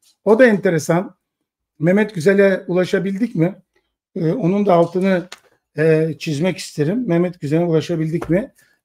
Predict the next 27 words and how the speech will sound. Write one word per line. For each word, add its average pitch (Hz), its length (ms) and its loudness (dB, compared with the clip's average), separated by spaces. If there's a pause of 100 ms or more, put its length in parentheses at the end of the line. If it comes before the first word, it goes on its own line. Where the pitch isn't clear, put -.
E, 170 600 6 (340)
ama 214 140 4
galiba, 208 680 4 (400)
e, 165 360 4
bu 220 260 2
acayip 196 480 2
bir, 160 280 -2 (300)
e, 156 80 0
yayın, 180 680 2
e, 135 40 -4
oldu. 160 800 2 (400)
E, 165 300 0
ben 226 160 8
açıkçası 247 840 0 (340)
yayına 190 360 2
girdiğimden 196 840 -2 (360)
daha 214 220 6
fazla 156 560 2 (240)
Gökhan'a 160 380 2
iknayım. 127 540 -6 (580)
E, 156 100 2
yayında 202 880 4 (200)
Gökhan'ın 208 420 4
böyle 202 200 8
bir - 40 -4
şey 202 280 -2
yaptığını, 214 720 0